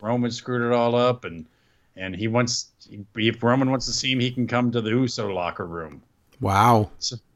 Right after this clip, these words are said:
Speaker 2: I didn't
Speaker 1: now
Speaker 2: know
Speaker 1: we
Speaker 2: that
Speaker 1: go back, and
Speaker 2: existed.
Speaker 1: Kevin Owens and Big E are still in the ring. Big E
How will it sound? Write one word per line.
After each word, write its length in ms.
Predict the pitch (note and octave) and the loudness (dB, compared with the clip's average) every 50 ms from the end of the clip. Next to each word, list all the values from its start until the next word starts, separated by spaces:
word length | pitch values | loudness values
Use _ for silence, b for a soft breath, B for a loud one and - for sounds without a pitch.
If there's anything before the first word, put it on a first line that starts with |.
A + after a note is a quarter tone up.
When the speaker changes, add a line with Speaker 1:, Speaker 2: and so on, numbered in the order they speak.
| - - - | -12 -4 2
Speaker 2:
I 60 | A#2+ | 4
didn't 120 | B2 B2+ | 8 10
Speaker 1:
now 60 | C3+ C3+ | 10 10
Speaker 2:
know 60 | B2+ | 10
Speaker 1:
we 60 | B2 | 8
Speaker 2:
that 60 | B2+ B2 | 8 6
Speaker 1:
go 40 | A#2 | 6
back, 80 | A#2 | 6
and 60 | A2 A2+ | 6 4
Speaker 2:
existed. 300 | A#2 - - - G#2+ G#2 | 4 2 2 0 0 0
Speaker 1:
Kevin 220 | A2 G#2 G#2 G#2 | -2 -4 -6 -6
Owens 240 | G2+ G2 G2+ F#2+ F2 | -6 -6 -8 -8 -8
and 120 | F#2 F2 E2 | -10 -12 -10
Big 160 | F2+ F2 E2+ | -12 -12 -10
E 120 | F2+ F2 | -8 -6
are 80 | F2 F2 | -6 -6
still 320 | - - - B2+ A2+ G2+ | -6 -4 -2 0 0 0
in 80 | F#2+ F#2+ | 0 -4
the 80 | E2+ | -6
ring. 280 | D#2+ D#2+ D#2 D#2 E2+ E2+ - _ _ _ _ _ _ _ _ _ _ _ _ _ _ _ _ _ _ _ _ _ _ _ _ _ _ _ _ _ - - - | -6 -8 -8 -10 -10 -12 -14 _ _ _ _ _ _ _ _ _ _ _ _ _ _ _ _ _ _ _ _ _ _ _ _ _ _ _ _ _ -20 -6 0
Big 220 | - F#3 A#3+ A3+ C4 | 2 4 4 4 4
E 360 | B3+ A#3+ A3 E3+ B2+ G2 | 4 4 4 2 0 -4